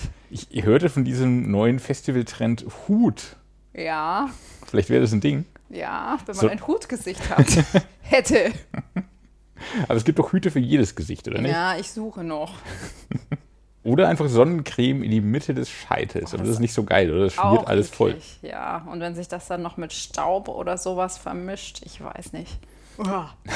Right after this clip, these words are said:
Speaker 1: <laughs>
Speaker 2: Festivals, ach, wie haben wir sie vermisst?
Speaker 1: Ja, das haben wir ganz im Ernst vermisst und freuen uns wieder da zu sein, auch wenn man natürlich dann trotzdem merkt,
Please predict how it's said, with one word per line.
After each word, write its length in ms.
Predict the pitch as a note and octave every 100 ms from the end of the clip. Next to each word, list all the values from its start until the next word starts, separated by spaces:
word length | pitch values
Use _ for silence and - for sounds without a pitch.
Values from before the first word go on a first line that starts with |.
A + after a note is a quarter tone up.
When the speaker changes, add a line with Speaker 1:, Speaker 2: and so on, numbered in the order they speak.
| -
Speaker 1:
<laughs> 280 | B2+ D#3+ -
Speaker 2:
Festivals, 800 | - G#3+ A3 - F#3+ F3 E3+ - A#3
ach, 240 | A3 -
wie 80 | A#3
haben 120 | G#3
wir 100 | B3
sie 100 | G3
vermisst? 540 | A3 F#3+ G3 - - - - -
Speaker 1:
Ja, 280 | A#2+ A2 G#2+
das 220 | G#2 -
haben 220 | C#3 E3+
wir 160 | D#3+ D3
ganz 560 | A#2 B2+ - - - - _ -
im 140 | G#2+ G2+
Ernst 460 | B2 D#3 D#3 -
vermisst 480 | - A#2+ B2+ B2 -
und 100 | F#2
freuen 380 | - - B2+ C3
uns 180 | G#2 A2
wieder 160 | F#2+
da 180 | F#2+ A2
zu 120 | -
sein, 320 | F#2+ F2+ F#2+
auch 180 | F#2 -
wenn 260 | F2+ F#2 F#2
man 140 | F#2
natürlich 320 | F#2 E2+ G2
dann 140 | F#2+ E2+
trotzdem 340 | F#2+ - F2
merkt, 300 | F2 F2 -